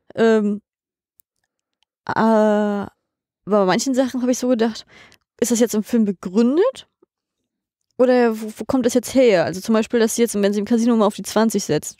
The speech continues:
Wie kommt sie auf die zwanzig? Hat das eine bestimmte Bedeutung? Hat das irgendwie, kam diese zwanzig schon mal vor?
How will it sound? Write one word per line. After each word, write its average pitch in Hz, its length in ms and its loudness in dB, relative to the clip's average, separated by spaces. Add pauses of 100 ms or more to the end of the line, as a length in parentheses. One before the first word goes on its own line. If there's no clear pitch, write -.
Wie - 60 -18
kommt 240 200 0
sie 240 80 -2
auf - 40 -2
die 202 80 -12
zwanzig? 220 360 -2
Hat 214 80 0
das - 100 -4
eine 214 60 2
bestimmte 208 220 -4
Bedeutung? 233 480 0
Hat 269 100 -6
das 233 120 0
irgendwie, 214 400 -2 (420)
kam 240 160 0
diese 208 120 -2
zwanzig 226 280 -2
schon 226 80 0
mal 202 80 2
vor? 240 400 0